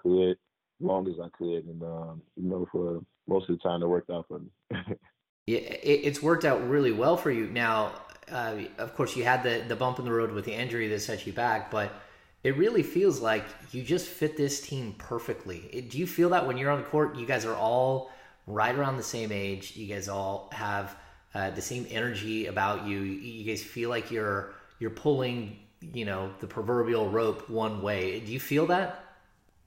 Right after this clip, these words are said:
Speaker 1: Oh, most definitely. Most definitely. I think, you know,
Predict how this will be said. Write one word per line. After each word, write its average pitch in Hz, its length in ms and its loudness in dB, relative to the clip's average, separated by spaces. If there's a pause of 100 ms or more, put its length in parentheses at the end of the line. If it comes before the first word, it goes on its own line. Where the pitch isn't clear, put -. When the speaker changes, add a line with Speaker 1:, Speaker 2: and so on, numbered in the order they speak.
(840)
Speaker 1:
Oh, 127 140 4
most 123 240 2
definitely. 107 340 -2 (160)
Most 101 240 -10
definitely. 92 360 -8
I 92 140 -12
think, 101 300 -6 (720)
you 101 80 -10
know, 98 240 0